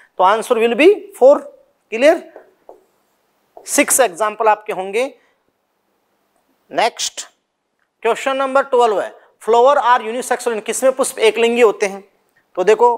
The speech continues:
flower may be bisexual और unisexual। अगर androecium, gynoecium, A and G, androecium, gynoecium,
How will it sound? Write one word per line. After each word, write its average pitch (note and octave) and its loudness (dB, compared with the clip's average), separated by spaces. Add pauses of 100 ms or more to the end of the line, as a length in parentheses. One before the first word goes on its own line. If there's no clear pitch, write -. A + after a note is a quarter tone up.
(1500)
flower B3 4 (1200)
may F#3+ 0
be A3 -2
bisexual G#3 -2
और B3 0
unisexual। G3 -8
अगर G3 -4 (100)
androecium, B3 0
gynoecium, G3+ 0 (180)
A A#3+ 4 (240)
and A3+ 0
G, E3 -8 (920)
androecium, G#3+ 0
gynoecium, G3 -4